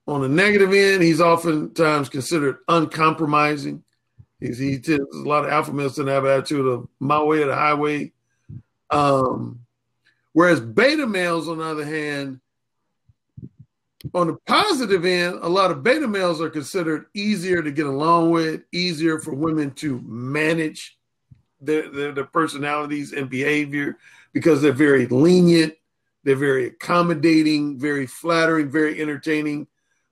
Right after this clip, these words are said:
But to, to go to Shannon's word, beta males are perceived as very passive and even in some cases just subservient to women. They,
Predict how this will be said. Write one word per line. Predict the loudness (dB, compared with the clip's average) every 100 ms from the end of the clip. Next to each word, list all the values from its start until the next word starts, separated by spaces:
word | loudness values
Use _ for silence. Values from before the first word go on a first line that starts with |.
| _
But | 2 4 4 0 _ _ _ _ _ -8
to, | -8 -8 -12
to |
go | -6 -4
to | -4
Shannon's | 0 0 0 -4
word, | 2 4 4 0 -4 _ _ _ _
beta | 4 4 4 -2
males | -2 -2
are | -4
perceived | -8 -12 -12 -8 -6 -6 -8 -10 _ _ _ -10
as | -8 -8 -12 -20 _ _
very | 0 2 2 0 _
passive | -14 -4 -4 -4 -10 -18 _ _ _ _ -6
and | -4
even | -2 -4
in | -6
some | -6 -8 -6
cases | -6 -6 -8 -12 -16 _ _ _ -6
just | -6 -4 -10
subservient | -12 -12 -8 2 2 2 -6 -10 -14
to |
women. | -10 -10 -12 -4
They, | -4